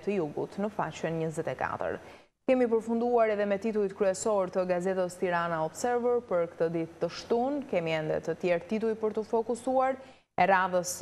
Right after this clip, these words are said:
do t'jetë e përditshmja sportive, Gazeta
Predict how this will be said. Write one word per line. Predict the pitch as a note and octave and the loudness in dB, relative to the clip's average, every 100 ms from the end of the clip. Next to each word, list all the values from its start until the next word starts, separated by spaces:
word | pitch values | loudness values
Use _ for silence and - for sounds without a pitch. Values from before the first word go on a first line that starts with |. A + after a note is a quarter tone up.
| F3+ | 0
do | F3 F3 | 0 -2
t'jetë | - F#3 F3 F3 F#3 E3+ E3 F#3+ | 2 2 2 0 2 2 2 2
e | G3 | 0
përditshmja | G3 F3 E3+ F#3 - F#3+ E3 E3 | 2 -2 0 -4 -2 0 0 0
sportive, | - F3 E3+ G#3 G3+ F3+ D3+ - - - _ F#3 | 0 0 0 -2 2 2 2 -2 -16 -20 _ 0
Gazeta | G3 F#3+ G3 F#3 F#3 | 2 2 0 2 2